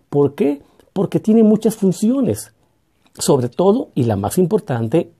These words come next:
es la de reproducir películas, hacer efectos. Por lo tanto, tiene mucho tipo de procesamiento interno aquí. Tiene muchas funciones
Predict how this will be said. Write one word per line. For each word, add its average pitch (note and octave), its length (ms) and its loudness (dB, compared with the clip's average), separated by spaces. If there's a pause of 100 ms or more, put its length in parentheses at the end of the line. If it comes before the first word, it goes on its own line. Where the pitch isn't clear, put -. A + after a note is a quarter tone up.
es C3+ 260 -2
la C#3 100 -2
de A#2+ 180 -2 (240)
reproducir C3+ 600 -2
películas, B2+ 720 -2
hacer C#3 240 -2
efectos. - 800 -6 (260)
Por D3 100 2
lo C3+ 80 2
tanto, D3 260 -2
tiene E3+ 200 2
mucho D#3+ 400 2
tipo E3+ 260 0
de D#3+ 140 4
procesamiento C3+ 880 0
interno A2+ 460 0
aquí. - 320 -14 (420)
Tiene D#3 180 0
muchas D3+ 340 2
funciones D#3 880 0